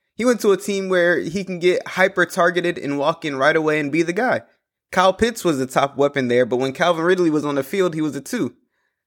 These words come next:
Not saying the situation is the greatest because the Q B situation is not the greatest, but Mariota has shown that he can get guys the ball efficiently,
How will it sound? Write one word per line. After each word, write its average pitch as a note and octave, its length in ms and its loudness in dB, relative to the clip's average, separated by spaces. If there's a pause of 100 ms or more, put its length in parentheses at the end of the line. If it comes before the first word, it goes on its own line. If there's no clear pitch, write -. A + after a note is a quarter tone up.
(100)
Not G3 260 0
saying G3 220 2
the E3+ 60 -4
situation E3+ 520 -2
is C#3 100 -2
the C#3 60 0
greatest C#3+ 480 2 (220)
because C#3 760 -2 (480)
the C3+ 200 -4
Q F#3 240 0
B G#3+ 160 2
situation B2+ 960 0 (160)
is A#2+ 420 2
not A#2 240 2
the B2 80 -4
greatest, A#2+ 480 0 (380)
but G3+ 400 -2 (320)
Mariota C4 480 2
has F#3+ 120 -2
shown G3+ 220 -6
that F3+ 100 -2
he F#3 100 -2
can F3+ 120 -10
get E3+ 200 -2
guys D#3 240 -2
the C#3 100 -10
ball D3 240 0
efficiently, C3 560 -10